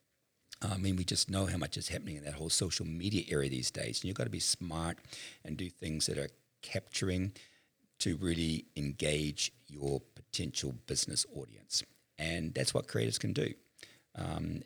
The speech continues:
and so really there's a big education need to bring these businesses and N G Os online to actually,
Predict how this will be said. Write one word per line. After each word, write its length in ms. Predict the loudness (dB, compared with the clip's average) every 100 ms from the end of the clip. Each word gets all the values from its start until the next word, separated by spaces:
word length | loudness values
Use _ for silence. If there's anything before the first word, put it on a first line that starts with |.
| _
and 180 | -2 0
so 160 | 4 6
really 280 | 6 6 6
there's 200 | 4 4
a 60 |
big 520 | 0 -6 2 2 2 -8 -20 _ _ _ _ -2
education 880 | -2 0 -2 -2 -2 2 2 2 0
need 340 | 0 0 -2
to 400 | -2 -2 0 -2 -4 _ _ _ _ _ _ _ _ _ _ _ _ -2
bring 420 | 2 4 2 -2 -8 _ _ _ -20
these 340 | -6 -2 0 -2
businesses 840 | -2 -4 -2 -2 -6 -10 -14 -14
and 100 | -18 -6
N 140 | -2 0
G 200 | 0 0
Os 300 | 0 0 -4 -4
online 720 | -4 -2 0 -2 -2 -4 -4 -6
to 140 | -8 -6
actually, 460 | -6 -2 0 0